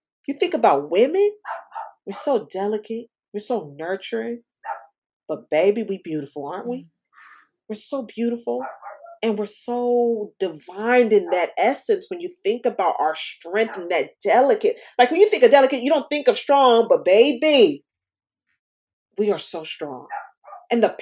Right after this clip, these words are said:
Speaker 1: power that we have in ourselves, a lot of us have forgotten our power. Something was said to you, something was done to you, or you witnessed something that scared you. Completely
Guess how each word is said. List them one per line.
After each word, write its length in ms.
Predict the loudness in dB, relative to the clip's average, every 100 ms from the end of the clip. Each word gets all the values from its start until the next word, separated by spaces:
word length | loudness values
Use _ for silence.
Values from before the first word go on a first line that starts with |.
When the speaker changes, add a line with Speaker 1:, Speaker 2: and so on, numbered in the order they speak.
| -8
Speaker 1:
power 320 | 0 4 4
that 260 | 4 0 -2
we 140 | -6 -6
have 320 | -2 0 0
in 140 | -2
ourselves, 800 | -4 -4 -4 -4 -4 -6 -12 -18 _ _ _ _ _ _ _ _ -18 -18 -18 _ -20 -20 _ -8
a 40 | -6
lot 280 | -2 0
of 140 | 0 0
us 140 | -4
have 140 | -6 -14
forgotten 420 | -12 -10 -10 -10
our 100 | -14
power. 360 | -16 -16 -16 -18 _ _ _ _ _ _ _ _ _ _ _ _ _ _ _ _ _ _ -12
Something 400 | -4 -2 -2 -4
was 160 | -4
said 280 | -4 -4 -6 -12 _ -12
to 100 | -8
you, 360 | -8 -8 -12 -16 _ _ -20
something 400 | -10 -8 -6 -6
was 160 | -6
done 200 | -6 -6 -8 -10
to 60 |
you, 320 | -10 -10 -10 -14 _ _ -14
or 100 | -12
you 220 | -10 -8
witnessed 400 | -6 -6 -6 -10
something 280 | -10 -12 -12
that 140 | -12 -12
scared 420 | -12 -12 -12 -12
you. 180 | -18 -18 -20 -16 -16 -16 _ _ _ _ -20
Completely 720 | -14 -6 -6 -4 -8 -10